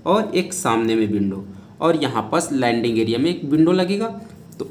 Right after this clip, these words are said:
ऐसे करके दिया हुआ, ये sorry ventilation है, ओके, ये ventilation है। तो देखिए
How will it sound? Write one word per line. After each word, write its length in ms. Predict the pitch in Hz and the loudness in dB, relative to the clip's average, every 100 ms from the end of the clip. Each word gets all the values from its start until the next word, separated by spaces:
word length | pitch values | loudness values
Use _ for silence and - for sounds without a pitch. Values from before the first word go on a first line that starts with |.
| 127 | -2
ऐसे 240 | 120 156 | 0 0
करके 260 | 160 - 151 | 0 0 2
दिया 180 | 156 | 2
हुआ, 100 | 175 135 | 2 0
ये 200 | 135 143 | -4 -6
sorry 420 | 131 123 165 175 123 | -4 -2 -2 -6 -4
ventilation 640 | 123 117 139 147 143 170 | -2 -2 -2 -2 0 0
है, 200 | 180 202 - | 0 -2 -6
ओके, 180 | 151 - 190 - - - - - - | -10 -6 -8 -8 -20 -20 -20 -20 -16
ये 100 | - | -6
ventilation 500 | 120 123 135 185 185 | -2 0 0 0 0
है। 280 | 196 202 - - | 0 0 -6 -8
तो 240 | - 160 175 | 2 4 4
देखिए 360 | 151 139 156 | 0 0 -2